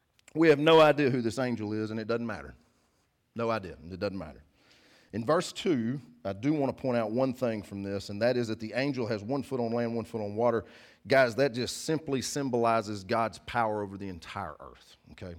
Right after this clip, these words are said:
Land and water. Doesn't matter what it is. That's, that's a very simple symbol. I just wanted to point that out to you. Let's go to verses three and four. "And he gave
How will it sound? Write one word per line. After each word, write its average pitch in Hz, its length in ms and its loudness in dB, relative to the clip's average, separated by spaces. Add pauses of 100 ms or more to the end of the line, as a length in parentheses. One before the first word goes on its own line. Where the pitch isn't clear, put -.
Land 113 400 -4
and 92 220 -10
water. - 220 -18 (100)
Doesn't 101 140 -6
matter 101 180 -6
what 92 180 -10
it 73 80 -18
is. 62 140 -18
That's, 107 240 -8
that's 113 240 -6
a 92 40 -10
very 123 300 -4
simple 156 560 -4 (540)
symbol. 113 300 0
I 101 120 0
just 90 140 -10
wanted 101 160 -6
to - 60 -20
point 123 200 -6
that 107 140 -2
out 95 160 -4
to 87 100 -14
you. 78 120 -12 (260)
Let's 131 140 -2
go 151 100 4
to 127 60 0
verses 120 340 -2
three 135 240 -4
and 110 100 -6
four. 147 340 -8 (3250)
"And 131 180 -2
he 220 180 0
gave 131 560 4